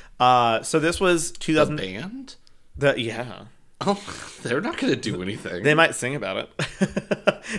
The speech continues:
Speaker 1: <laughs> Ooh.
Speaker 2: Ooh.
Speaker 1: But this was a little short-lived here because Jordan died in two thousand six. Um,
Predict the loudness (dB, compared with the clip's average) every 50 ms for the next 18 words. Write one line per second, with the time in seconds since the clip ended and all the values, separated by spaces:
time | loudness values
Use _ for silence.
0 | 0 2 4 4 4 4 4 4 4 2 2 0 0 -2 -4 -8 -12 -6 -4 -4
1 | -4 -4 -6 -12 -14 -16 -14 -12 -8 -2 0 2 2 2 0 0 0 0 0 0
2 | 0 0 0 0 0 0 0 0 2 4 8 10 10 10 8 6 2 4 4 4
3 | 4 4 2 0 0 0 0 -2 0 2 4 6 6 6 6 4 4 0 -2 -4
4 | -2 0 0 0 2 2 0 0 0 0 0 0 2 2 2 0 -4 -6 -2 -2
5 | -2 -2 -2 -4 -4 -6 -4 -4 -6 -8 -8 -10 -12 -14 _ -10 -4 -2 -2 0
6 | 0 -2 -4 -4 -6 -8 -12 -8 -8 -8 -6 -8 -8 -10 -10 -10 -10 -10 -12 -12
7 | -14 -14 -16 -18 -18 -18 -18 -18 -18 -20 -20 -20 -20 _ _ 0 2 2 4 2
8 | 0 -2 -4 -6 -8 -12 -16 -18 -20 -20